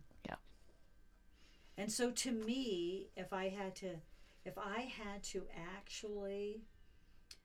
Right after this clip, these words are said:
Speaker 2: say, if there's one thing that someone should start out with to help in the entire process of wellness and, um, healthy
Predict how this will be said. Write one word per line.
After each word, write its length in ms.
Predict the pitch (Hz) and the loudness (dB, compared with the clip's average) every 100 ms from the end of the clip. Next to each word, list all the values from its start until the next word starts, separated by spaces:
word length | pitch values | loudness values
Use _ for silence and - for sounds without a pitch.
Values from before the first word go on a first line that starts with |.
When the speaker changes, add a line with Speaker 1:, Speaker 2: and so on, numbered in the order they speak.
| - | -8
Speaker 2:
say, 680 | - - 208 196 180 151 143 175 | 4 6 6 4 2 2 0 -4
if 140 | 160 | -6
there's 260 | 185 170 147 160 | -2 -2 -2 -6
one 720 | 165 175 185 202 214 233 233 - - - - | -4 -2 -2 -2 0 -2 -2 -6 -14 -14 -4
thing 540 | 196 170 160 - 117 160 - - - - - - - - - - - - | -2 -2 -4 -8 -12 -12 -16 -18 -20 -20 -18 -16 -16 -16 -18 -18 -14 -6
that 160 | - - - | -6 -6 -6
someone 400 | - 202 185 190 | 0 2 2 2
should 260 | 160 - 156 | 0 -2 -2
start 560 | - - 180 165 190 185 | 2 2 2 2 2 0
out 260 | 175 175 170 | -4 -4 -6
with 420 | 170 156 - - - - - - - - - - - - | -10 -10 -12 -12 -10 -10 -12 -14 -14 -14 -14 -14 -14 -10
to 120 | - 147 | -6 -4
help 520 | 139 208 185 185 - - - - - | -2 2 2 2 -4 -16 -14 -12 -4
in 180 | 175 165 | -2 0
the 160 | 165 | 0
entire 460 | 160 147 - 180 180 | -2 -4 0 0 0
process 680 | - 175 151 151 160 143 156 | -4 -4 -2 -2 -2 -2 -4
of 140 | 143 - - - - - 156 | -6 -10 -14 -16 -16 -10 -4
wellness 840 | 165 165 170 180 180 196 - - - - - - - - - | 0 0 0 0 -2 -2 -2 -2 -4 -12 -16 -16 -16 -16 -8
and, 600 | 165 165 160 160 165 156 - - | -2 0 0 -2 -4 -6 -8 -6
um, 280 | 170 156 165 165 - - | -4 -4 -6 -12 -16 -10
healthy 460 | - 196 190 185 | 0 2 2 0